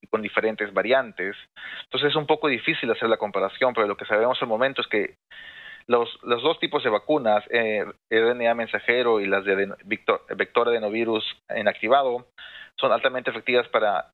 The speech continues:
enfermarse y evitar, este, transmitir la enfermedad.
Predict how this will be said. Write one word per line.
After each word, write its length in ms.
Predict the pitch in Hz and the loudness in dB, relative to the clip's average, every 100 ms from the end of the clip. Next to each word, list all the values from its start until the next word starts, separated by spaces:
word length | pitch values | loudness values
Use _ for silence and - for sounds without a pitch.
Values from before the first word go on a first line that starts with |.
| - | -8
enfermarse 680 | 113 - 110 123 151 147 139 | -6 -2 0 2 2 0 -2
y 240 | 120 113 | -2 0
evitar, 600 | 107 101 - 127 147 135 - | 0 0 2 2 2 0 -4
este, 360 | 101 - 101 | -10 -4 -4
transmitir 500 | 98 98 98 - 143 | -2 -6 -8 -2 0
la 80 | 131 | 2
enfermedad. 560 | 104 101 92 90 95 | 0 -2 -2 0 0